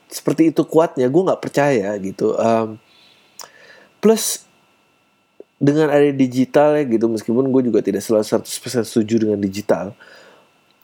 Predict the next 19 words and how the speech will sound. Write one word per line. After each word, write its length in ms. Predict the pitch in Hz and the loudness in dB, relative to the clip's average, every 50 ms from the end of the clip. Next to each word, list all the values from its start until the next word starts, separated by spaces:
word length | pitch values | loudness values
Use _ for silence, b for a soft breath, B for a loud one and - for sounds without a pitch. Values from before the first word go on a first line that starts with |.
| _ _ _ _ _ _ _ _ _ _ _ _ _ _ _ _ _ _ _ _ | _ _ _ _ _ _ _ _ _ _ _ _ _ _ _ _ _ _ _ _
mestinya 640 | - 151 156 - - 190 202 214 220 208 185 - - _ _ _ _ _ _ _ _ _ _ _ _ _ _ _ _ _ _ _ _ _ _ | -2 -2 0 0 0 2 2 2 2 2 0 0 -4 _ _ _ _ _ _ _ _ _ _ _ _ _ _ _ _ _ _ _ _ _ _
menjadi 480 | _ 143 147 143 135 139 139 131 139 123 | _ -2 0 2 2 2 2 2 2 0
idealis 480 | 131 127 135 135 135 139 143 143 - | 2 2 2 2 2 0 0 -2 -2
tuh 80 | 185 160 | -2 0
jauh 160 | 131 117 110 | 2 2 2
lebih 240 | 110 104 110 113 110 | 2 2 0 0 0
gampang 320 | 123 123 147 156 151 151 | 0 0 -2 -2 -2 -2
karena 160 | 160 180 180 160 | -2 0 0 0
modalnya 560 | 151 135 127 117 113 110 120 143 160 160 143 | 0 0 0 2 2 2 2 2 0 -2 -4
sebetulnya 400 | - - 113 110 131 156 151 127 | -6 -8 -4 0 0 0 0 0
gratis 400 | 110 104 104 - - 117 - - | -2 -4 -4 -4 -4 -6 -6 -6
kan 160 | - 101 107 104 87 | -8 -8 -8 -10 -10
gitu. 160 | 85 - 101 | -10 -8 -4
Modal 320 | 107 107 107 113 120 147 | -2 0 2 2 2 2
lo 80 | 180 160 | 2 0
apa 320 | 104 92 87 - - 113 | -2 -4 -8 -10 -10 -8
sih, 160 | - - 160 | -6 -2 -2
paling 320 | 147 143 156 170 170 151 - | 0 0 -2 -2 -4 -6 -6
ku-, 160 | - - - | -8 -10 -12